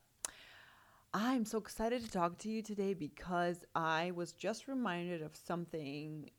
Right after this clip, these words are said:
that really helped me and has helped me again when I was just reminded about it, and that is something that you don't have to do any of it. What am I talking about?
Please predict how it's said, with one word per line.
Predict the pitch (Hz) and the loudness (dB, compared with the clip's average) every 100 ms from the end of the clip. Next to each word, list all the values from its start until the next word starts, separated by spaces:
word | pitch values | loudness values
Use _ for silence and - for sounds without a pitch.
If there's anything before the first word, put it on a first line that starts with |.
| - 151 | -8 2
that | 160 147 - | 6 6 6
really | 202 302 | 4 6
helped | 285 214 170 190 | 6 4 2 0
me | 196 185 226 311 - | 0 2 0 0 -4
and | 190 185 180 180 175 - | -4 0 0 -2 -4 -6
has | 185 - | -6 -4
helped | 185 190 208 | -2 -2 0
me | 214 208 | 2 2
again | 165 165 165 | 2 0 0
when | 165 147 | -2 -2
I | 147 | -2
was | 147 | -4
just | - 151 - | -6 -10 -6
reminded | 156 294 302 185 | 0 2 2 2
about | 160 156 | 2 2
it, | 156 156 | 2 0
and | - 156 | -4 2
that | 202 285 | 4 4
is | - 175 175 - - - - - _ _ | 4 2 0 -6 -20 -20 -20 -20 _ _
something | - 175 160 160 208 233 | -6 -4 -2 -2 0 2
that | 156 139 143 | 2 2 -2
you | - 160 151 160 151 147 147 165 226 - 175 - | -8 -8 -6 -4 -4 -4 -4 -6 -6 -10 -12 -2
don't | 175 190 196 - | 0 0 -6 -8
have | 143 123 - - - | -6 -6 -6 -16 -12
to | - | -4
do | 208 151 147 139 139 170 190 _ - | -2 0 -2 -2 -4 -8 -10 _ -8
any | 311 415 370 | -6 -4 -2
of | 185 151 | -2 -2
it. | - - - _ _ _ _ _ _ _ - _ _ _ _ _ _ - | -6 -8 -20 _ _ _ _ _ _ _ -20 _ _ _ _ _ _ -12
What | 151 147 160 | -6 -2 0
am | 196 | 2
I | |
talking | 214 214 151 151 | 2 4 2 -2
about? | 120 - - | -4 -4 -4